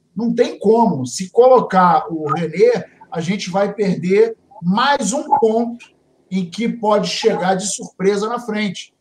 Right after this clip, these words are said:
E aí, mais um ponto que não vai trabalhar direito com Everton Ribeiro. O Mateuzinho, inclusive, já em outros jogos, se mostrou ali voluntarioso pra fazer uma tabelinha,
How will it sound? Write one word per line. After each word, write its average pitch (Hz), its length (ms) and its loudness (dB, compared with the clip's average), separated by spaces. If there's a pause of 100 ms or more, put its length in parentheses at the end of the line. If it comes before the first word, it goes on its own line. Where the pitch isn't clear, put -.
(160)
E 180 100 0
aí, 214 360 2
mais 214 400 0
um 254 160 0
ponto 214 400 -4
que 226 120 -4
não 226 240 -2
vai 220 240 2
trabalhar 190 680 0
direito 214 680 0
com 220 160 -4
Everton 226 360 -4
Ribeiro. 208 480 -2 (380)
O 175 80 -2
Mateuzinho, 196 640 0
inclusive, 226 480 -4
já 202 260 0
em 190 120 -2
outros 180 340 -4
jogos, 170 400 0 (320)
se - 220 -6
mostrou 226 500 2
ali 220 220 0
voluntarioso 190 840 -2
pra 196 160 -6
fazer 190 340 -6
uma 180 200 -6
tabelinha, 170 640 -6